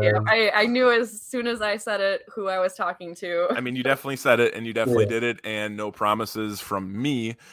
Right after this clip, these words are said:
Speaker 3: Uh, but you def-,
Speaker 2: <laughs>
Speaker 3: okay, so you got Eric Stokes, Rashawn Gary, and Devondre Campbell, which rounds out your team. You and I are set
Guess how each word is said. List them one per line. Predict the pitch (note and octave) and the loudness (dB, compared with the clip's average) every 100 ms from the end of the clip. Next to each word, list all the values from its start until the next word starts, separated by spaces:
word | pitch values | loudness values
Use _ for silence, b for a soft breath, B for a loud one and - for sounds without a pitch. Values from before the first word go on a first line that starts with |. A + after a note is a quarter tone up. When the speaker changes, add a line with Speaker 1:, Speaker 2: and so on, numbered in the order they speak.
| b - | b 2
Speaker 3:
Uh, | A2 G2 G2+ | 4 6 4
but | G2 A2 | 4 4
you | E3 | 4
def-, | G#2+ A#2 B2 | 2 0 0
Speaker 2:
<laughs> | |
Speaker 3:
okay, | C3 A#2+ | -2 -4
so | G#2 | -4
you | A#2 | -2
got | A2+ | -2
Eric | A#2+ D#3 E3 | 2 0 2
Stokes, | - C3 C3 - | 2 2 2 -2
Rashawn | A#2+ B2+ C#3 A#2+ | -2 0 0 -2
Gary, | A2+ A#2 A#2 A#2 | -2 0 0 0
and | G#2+ G#2+ G2+ G2+ G2+ G2+ F#2+ F#2 | -2 -4 -4 -4 -6 -8 -10 -10
Devondre | G#2+ G#2 G2+ G2 F#2 | -4 -2 -2 -4 -8
Campbell, | - A2 A2+ B2+ C#3 G#2 | -10 -6 -2 0 0 0
which | G#2 - | -6 -4
rounds | G2+ G#2 G#2 | 0 0 0
out | G#2 E2+ | -2 0
your | G#2 G#2 | -2 -4
team. | - A2 G#2+ G#2 C2+ | -6 -6 -6 -8 -10
You | G#2+ | -8
and | A2 | -2
I | G#2 | -2
are | F#2+ | -2
set | - - A2 - | -4 -2 -2 -2